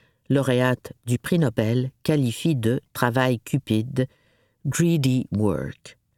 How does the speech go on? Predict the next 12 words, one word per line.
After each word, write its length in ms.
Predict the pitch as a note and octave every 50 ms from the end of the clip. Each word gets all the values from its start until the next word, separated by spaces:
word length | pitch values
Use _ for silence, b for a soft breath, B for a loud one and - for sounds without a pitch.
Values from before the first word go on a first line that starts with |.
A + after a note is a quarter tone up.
| _ _ _ _ _ _ _ _ -
Lorsque 340 | - E3+ F3 - - - G3
des 280 | F3 F3+ G#3 G3+ -
emplois 400 | F3 D#3+ D3+ - - D3+ D3 C#3
prestigieux 880 | - - - - E3 - - - - E3+ D#3+ C#3 B2+ B2 A2 G#2+ - - _ _ _ _ _ _ _ _ _
et 100 | - -
bien 300 | C#3 B2 C3 D#3 F3 F#3+
rémunérés, 720 | F#3 F3 F3+ E3+ E3+ D#3+ D3+ D3 D3 C3+ - G2 F#2 E2+ b b b b
principalement 760 | - - E3+ E3+ - - E3+ D3+ - D#3+ D#3 D3+ D#3 D#3 B2
occupés 380 | G#2 B2+ - E3+ D3+ - C#3+ C3+
par 200 | - C#3 B2+ C3
des 260 | C3 C3+ C#3 C#3 B2
hommes, 220 | B2 A2 G#2 G2+